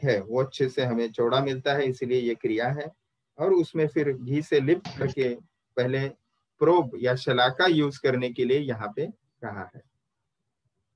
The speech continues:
तो शलाकया अन्विष्य गतिम यद अति अप्रतिहता व्रजे,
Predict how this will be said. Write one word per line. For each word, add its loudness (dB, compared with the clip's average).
तो 0
शलाकया 2
अन्विष्य -2
गतिम -2
यद 0
अति 0
अप्रतिहता 0
व्रजे, -6